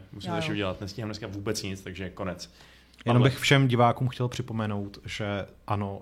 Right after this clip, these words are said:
Speaker 3: i my jsme partnery Game Awards jako jediný z Čes-, v České republice.
Speaker 2: Ano, v skutku.
Speaker 1: Dobrý. <laughs> Takže teď doufám, že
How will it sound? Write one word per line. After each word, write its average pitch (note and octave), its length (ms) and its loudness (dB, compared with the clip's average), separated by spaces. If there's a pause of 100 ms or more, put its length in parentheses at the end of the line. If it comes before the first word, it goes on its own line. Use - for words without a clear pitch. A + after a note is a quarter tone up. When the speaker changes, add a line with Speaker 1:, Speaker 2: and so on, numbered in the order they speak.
Speaker 3:
i A2 80 -6
my G2 260 -4
jsme G2+ 240 -8
partnery G2 480 -6
Game F#2 280 -6
Awards F#2 460 -8
jako G#2+ 240 -8
jediný F#2+ 420 -6
z F#2 60 -16
Čes-, - 300 -14
v - 60 -20
České - 340 -14
republice. G#2+ 480 -14
Speaker 2:
Ano, E3+ 200 -4 (320)
v - 80 -20
skutku. - 360 -18 (2500)
Speaker 1:
Dobrý. F2 180 -8 (580)
<laughs> F3 540 -2
Takže A#2 240 0
teď B2+ 220 -2
doufám, B2+ 280 0
že B2+ 240 0